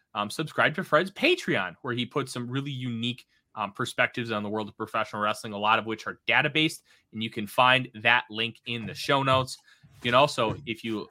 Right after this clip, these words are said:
like what you hear from me, I also host multiple Vikings podcasts,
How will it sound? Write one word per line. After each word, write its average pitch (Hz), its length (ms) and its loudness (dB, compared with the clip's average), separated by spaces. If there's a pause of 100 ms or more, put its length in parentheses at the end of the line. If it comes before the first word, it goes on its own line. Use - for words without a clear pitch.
(140)
like 135 340 0
what 135 160 -6
you 127 80 -4
hear 135 140 -4
from 123 160 -10
me, 131 180 -6
I 104 140 0
also 120 260 -2
host 110 400 -6
multiple 160 380 -2
Vikings 147 360 -2
podcasts, 151 580 4